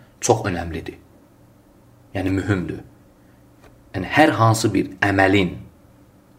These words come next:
e, qalmasını, yəni savabını, Allah yanında fayda verməsini istəyirsənsə, mütləq o əməl ixlasla edilməlidir. Və burada da həmçinin, e, deməli, rəhbərimiz,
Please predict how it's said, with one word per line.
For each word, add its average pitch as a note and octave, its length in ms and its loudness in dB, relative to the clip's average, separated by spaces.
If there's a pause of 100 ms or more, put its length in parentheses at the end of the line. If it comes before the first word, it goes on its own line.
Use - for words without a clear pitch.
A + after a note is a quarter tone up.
(100)
e, E2+ 300 -6
qalmasını, G2+ 680 0 (560)
yəni F2+ 160 -8
savabını, G2 720 2 (680)
Allah G#2+ 380 4
yanında F2+ 380 -4
fayda A2 500 2
verməsini F2+ 560 -2 (400)
istəyirsənsə, B2 760 2 (600)
mütləq A#2 640 2
o - 160 4
əməl A#2+ 380 4 (340)
ixlasla A2+ 580 -2
edilməlidir. E2 600 -8 (260)
Və A#2+ 100 -6
burada D3 220 6
da D#3+ 100 2
həmçinin, A#2+ 420 0 (1080)
e, G2+ 120 0
deməli, A#2+ 300 6 (300)
rəhbərimiz, D3 800 4